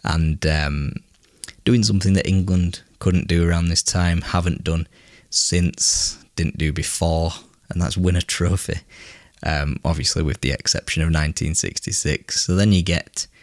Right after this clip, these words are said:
after the two thousand six World Cup, disappointment for England, which for, on a personal level, which was the time when I thought that England were finally coming good. But then, obviously, with hindsight, you think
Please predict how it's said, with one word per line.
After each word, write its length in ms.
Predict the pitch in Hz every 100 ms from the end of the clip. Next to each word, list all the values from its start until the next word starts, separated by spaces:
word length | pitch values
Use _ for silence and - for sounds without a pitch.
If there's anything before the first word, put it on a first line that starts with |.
| - _ _ _ _ _ -
after 280 | 104 - 87
the 80 | 78
two 180 | -
thousand 340 | 69 - 101 -
six 280 | - - -
World 160 | -
Cup, 320 | - - - -
disappointment 560 | 90 - - 104 85 -
for 120 | 80
England, 320 | 87 85 87
which 220 | 87 -
for, 160 | - 78 - _
on 220 | 85 98 -
a 60 | -
personal 520 | - 90 95 - 82
level, 260 | 78 87 95
which 220 | 92 -
was 380 | 62 - - - -
the 80 | -
time 300 | - - 82
when 100 | -
I 160 | 82 -
thought 340 | - 80 -
that 140 | -
England 380 | - 87 80 80
were 100 | 65
finally 760 | - - 92 95 90 87 78 - _ _ _ _ _ _ -
coming 300 | - 78 76
good. 220 | - -
But 120 | - -
then, 300 | 95 92 -
obviously, 380 | 98 98 - 90
with 100 | -
hindsight, 560 | 92 92 87 - 85
you 80 | -
think 440 | - 85 78 -